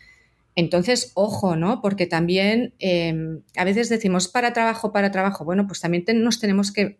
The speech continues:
poner nosotros unos límites y pensar qué es lo importante para nosotros. Si lo importante de la educación de nuestros hijos es que se sientan queridos y que el día de mañana sean felices, que eso es lo que queremos todos,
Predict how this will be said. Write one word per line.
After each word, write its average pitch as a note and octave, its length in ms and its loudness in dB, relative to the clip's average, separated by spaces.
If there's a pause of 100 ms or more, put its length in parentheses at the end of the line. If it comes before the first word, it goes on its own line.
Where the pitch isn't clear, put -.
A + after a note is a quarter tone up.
poner F3+ 260 2
nosotros G#3+ 380 -2
unos F#3 260 0
límites A3 640 0 (240)
y G#3 120 2
pensar F#3+ 380 0
qué B3+ 120 2
es G#3+ 100 0
lo F#3+ 80 4
importante F3+ 560 0
para D#3+ 240 0
nosotros. D3+ 600 -4 (340)
Si - 180 -2
lo F#3+ 100 2
importante G3+ 640 0
de A#3+ 120 0
la A#3 100 2
educación G#3+ 560 0
de G3+ 200 2
nuestros G3 440 -2
hijos G3+ 320 -2
es E3+ 140 -4
que D#3+ 100 -6
se D3+ 140 -6
sientan G3 400 2
queridos F#3 480 0
y D#3+ 80 -4
que - 80 -10
el D3+ 80 -2
día E3 80 2
de E3+ 60 4
mañana F3+ 280 2
sean D#3+ 220 -4
felices, F3+ 460 0
que E3 80 -4
eso D3+ 100 -4
es D3 40 -6
lo D3+ 120 -2
que D#3 80 -4
queremos D#3+ 340 -4
todos, F#3 300 0